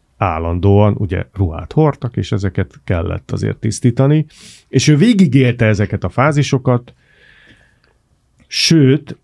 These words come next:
hosszas műszaki leírásokba is tudott bonyolódni, hogy a különböző hanghatásoknál mire kell figyelni, mikor van az, hogy, ö, még javítható állapot, és mikor van az,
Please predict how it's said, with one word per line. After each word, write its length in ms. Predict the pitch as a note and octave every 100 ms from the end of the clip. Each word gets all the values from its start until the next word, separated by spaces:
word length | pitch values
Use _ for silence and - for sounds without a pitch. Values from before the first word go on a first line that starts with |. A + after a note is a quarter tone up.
| _
hosszas 680 | _ - F#3+ - - A2+ -
műszaki 460 | B2+ C3 A2+ - G2+
leírásokba 960 | G#2 G#2+ A#2+ G2 F2 E2+ - F2+ E2+
is 100 | F2
tudott 300 | - G#2+ E2+
bonyolódni, 840 | D#2+ G#2 C3 B2+ A#2+ B2 B2+ C#3 -
hogy 200 | G#2+ G2+
a 60 |
különböző 460 | - F3 D3 A2 G2+
hanghatásoknál 1600 | E2 A2 D3+ - - G#2+ F#2+ F2 E2+ A2 A2 _ G2+ A2 B2 D#3
mire 300 | C#3 B2+ A2+
kell 200 | - G#2+
figyelni, 420 | - D#3+ E3+ D3+
mikor 800 | D3+ C3+ - - - B2+ B2 A2
van 180 | A2 A2
az, 280 | G#2+ G#2 -
hogy, 320 | - A2 G#2
ö, 200 | A2+ G2+
még 600 | A2 C3 B2+ B2 G#2 - -
javítható 720 | A2+ A2+ B2 - C3 C#3+ C3+
állapot, 600 | C3+ C#3 C3+ D#3 D3+ G#2+
és 160 | G2
mikor 380 | A#2+ B2 G#2 G2+
van 200 | F2+ E2+
az, 440 | G2 B2+ B2+ -